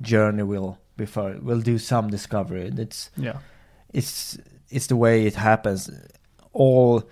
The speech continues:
Speaker 1: individuals throughout their evolution will have failures and big moments as well.
Speaker 2: Mm.
Speaker 1: So, well, yeah. So perhaps, so I'm going to share this technique. Um,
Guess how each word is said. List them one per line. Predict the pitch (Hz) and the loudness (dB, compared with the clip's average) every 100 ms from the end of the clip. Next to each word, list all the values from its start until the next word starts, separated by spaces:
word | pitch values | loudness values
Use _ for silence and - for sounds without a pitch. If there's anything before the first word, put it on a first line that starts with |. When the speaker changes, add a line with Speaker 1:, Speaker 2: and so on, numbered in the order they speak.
| - | -6
Speaker 1:
individuals | - 123 113 113 107 104 98 - | 0 4 6 4 4 2 0 -10
throughout | - 117 107 104 113 | -2 4 4 4 2
their | 110 | 2
evolution | 104 101 104 104 101 | 2 2 0 -2 -4
will | 95 | -2
have | 104 - | -4 0
failures | 139 156 151 143 | 0 0 -2 -4
and | 139 127 117 110 _ _ _ - | -4 -6 -6 -12 _ _ _ -6
big | 120 143 135 | 4 4 6
moments | 123 143 139 113 113 | 4 4 2 0 -6
as | 139 | -4
well. | 151 - - _ - | -2 -2 -6 _ -10
Speaker 2:
Mm. | 120 104 _ - _ _ _ - _ | -10 -10 _ -20 _ _ _ -20 _
Speaker 1:
So, | - 123 117 110 104 - _ _ _ _ | 0 4 6 6 2 -4 _ _ _ _
well, | - 143 | -2 0
yeah. | 139 127 107 - | 0 -2 -6 -8
So | 135 | -6
perhaps, | 131 135 127 - - - _ _ _ _ | -2 0 0 -6 -20 -20 _ _ _ _
so | - 139 | 2 6
I'm | 143 147 | 8 8
going | 156 160 | 6 4
to | - | 2
share | 151 139 | 4 4
this | 117 - | 2 -4
technique. | - 120 113 104 113 | -4 0 0 0 2
Um, | 110 107 104 | 2 2 0